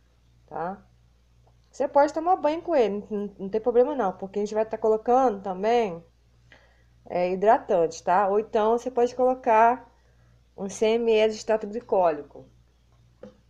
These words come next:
Ou cem mililitros de extrato glicólico, ou uma colher de hidratante corporal,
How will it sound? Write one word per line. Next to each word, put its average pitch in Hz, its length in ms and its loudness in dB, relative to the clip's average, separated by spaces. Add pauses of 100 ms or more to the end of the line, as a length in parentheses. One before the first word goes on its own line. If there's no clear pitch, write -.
(360)
Ou 285 180 -2
cem 254 240 0
mililitros 220 280 -2
de - 0 -
extrato 202 260 -2
glicólico, 262 560 0
ou 254 80 2
uma 302 160 -2
colher 285 300 4
de 254 80 -2
hidratante 254 420 0
corporal, 240 640 -2